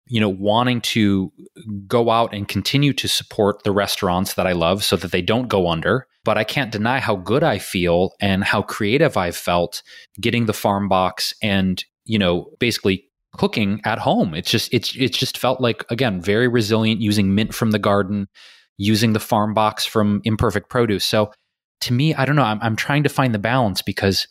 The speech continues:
I'm saving a lot of money by not going out, but I want to support the great restaurants we know and love here in the Los Angeles area. And, and for the listener, you may feel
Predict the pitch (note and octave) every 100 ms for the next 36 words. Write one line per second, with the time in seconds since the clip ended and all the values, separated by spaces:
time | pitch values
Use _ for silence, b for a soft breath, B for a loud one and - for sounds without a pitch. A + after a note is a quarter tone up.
0 | _ - G#2 - C3+ C#3+ C#3 A2+ G#2 G#2
1 | F#2 F#2+ F2+ G2+ G2 F#2 G2 A2+ C#3+ G#2+
2 | F#2+ F2 D#2+ E2 - _ - G#2+ G#2+ G2+
3 | A2 F3 - - A2+ - G#2 F#2+ F#2+ -
4 | A2 F#2+ G#2+ A#2+ G#2+ G#2+ - - G2+ G2
5 | A2 G#2 A2+ G#2 F#2+ G#2+ D3+ C#3 A2+ G2
6 | G2 G2 G2 G#2+ G2+ G2+ F#2+ G#2 C#3 A#2+
7 | F#2+ - G#2+ F#2+ F#2 - G2+ G2+ D3+ -
8 | A2 G2+ A#2 A2 - A2+ A2+ G#2